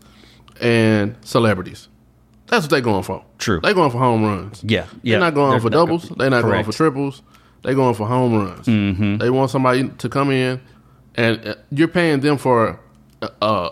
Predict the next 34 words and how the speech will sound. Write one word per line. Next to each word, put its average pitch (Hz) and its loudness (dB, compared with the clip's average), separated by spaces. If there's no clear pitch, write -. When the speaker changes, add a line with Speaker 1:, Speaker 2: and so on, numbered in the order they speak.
Speaker 1:
a 117 0
super 202 0
premium 110 0
for 120 -2
convenience. 107 -4
Speaker 2:
Absolutely. - -14
Speaker 1:
I 120 0
don't 143 4
wanna 127 4
look 113 0
anywhere 165 0
else. 147 -4
Speaker 2:
Yeah. 82 -8
Speaker 1:
Um, 107 -2
my, 127 0
my 123 -2
kid 156 -4
wants, 147 -2
I'm, 151 -2
I 135 0
know 160 2
they 151 2
made 120 0
a 104 -6
killing. 98 -6
Uh, 107 -2
we 143 2
had 135 2
a - -2
guy 127 0
come 139 -2
into 135 -2
the 131 -6
shop 233 -8